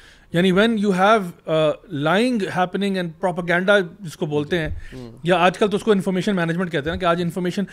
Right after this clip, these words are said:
Speaker 1: یعنی جھوٹ بولنے کا بھی ایک بڑا پیارا سا نام آ گیا، information management،
Speaker 2: <laughs>
Speaker 1: کہ کون سی information جائے گی، کون سی نہیں جائے گی۔ And so now اگر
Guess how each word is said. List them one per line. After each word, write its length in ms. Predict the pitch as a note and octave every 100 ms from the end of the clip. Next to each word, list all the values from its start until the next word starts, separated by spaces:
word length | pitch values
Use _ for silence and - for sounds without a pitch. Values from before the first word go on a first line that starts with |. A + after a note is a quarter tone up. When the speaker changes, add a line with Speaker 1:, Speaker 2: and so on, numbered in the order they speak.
| - -
Speaker 1:
یعنی 140 | F#3+
جھوٹ 340 | F#3 C#3+ A3 G3+
بولنے 320 | G3+ G3+ A#3+
کا 100 | A#3
بھی 120 | A3
ایک 160 | G#3+ F3
بڑا 160 | F3+
پیارا 280 | F3+ F#3 F3
سا 100 | F#3
نام 240 | F3 D3+ D3+
آ 80 |
گیا، 160 | C#3+ F3+ F#3 - -
information 560 | F3+ E3+ F#3 F3 F#3+ F#3+
management، 460 | D3 C#3+ C#3 B2 - - -
Speaker 2:
<laughs> 480 | G#3+ A#3+ G3 - -
Speaker 1:
کہ 100 | G3+
کون 260 | F#3 A#3
سی 80 | A#3
information 440 | A#3+ G#3 G3+ G#3 G#3
جائے 200 | F3 F#3+
گی، 60 |
کون 160 | F#3 F#3+
سی 80 | G3+
نہیں 100 | G3+
جائے 160 | F3+
گی۔ 100 | G3
And 120 | F#3+ G3+ A3+
so 160 | G3+
now 360 | F3 G3+ C4 A#3+ A#3+ - - - _ A#3+ -
اگر 220 | E3+ G#3+